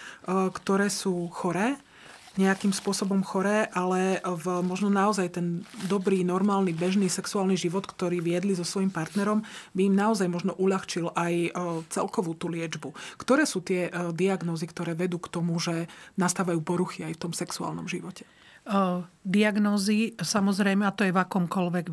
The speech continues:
Speaker 2: veku. To sú diagnózy hlavne, e, v-, z tej oblasti karcinómov, bohužiaľ. A dnes vieme, že rakovina prsníka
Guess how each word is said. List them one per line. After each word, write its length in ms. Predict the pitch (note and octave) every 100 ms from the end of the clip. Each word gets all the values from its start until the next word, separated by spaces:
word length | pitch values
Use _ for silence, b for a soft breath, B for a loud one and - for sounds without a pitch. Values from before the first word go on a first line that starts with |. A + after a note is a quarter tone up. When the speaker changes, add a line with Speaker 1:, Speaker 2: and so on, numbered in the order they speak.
| F3
Speaker 2:
veku. 240 | E3+ F3+ E3+ B B -
To 80 | A3+
sú 160 | -
diagnózy 560 | F#3 G#3+ G3+ G3+ G3 F#3+ E3+
hlavne, 560 | F#3+ F#3 F#3+ F#3+ G3
e, 20 | F#3 G3 F3 F3 E3+ F3+ F3+
v-, 560 | G3 F#3+ F#3+ E3 E3+ E3 - G3+ G#3
z 320 | G#3+ - -
tej 160 | G3 F#3
oblasti 480 | F#3 F3+ F3+ - F3+
karcinómov, 960 | F#3 E3+ - F#3+ E3+ E3 E3+ F#3 F3
bohužiaľ. 560 | D#3 F3 E3+ E3 F3 F#3+ - B B B B -
A 240 | F#3 F3+
dnes 320 | D#3+ F#3 F3
vieme, 640 | F3 F#3 F3+ F3+ F#3 F3+ -
že 480 | E3+ F3 E3+ E3+
rakovina 560 | F#3 F3+ F3+ G3 F#3 F3+
prsníka 800 | F3+ F3 - F3+ - F#3+ F3+ F#3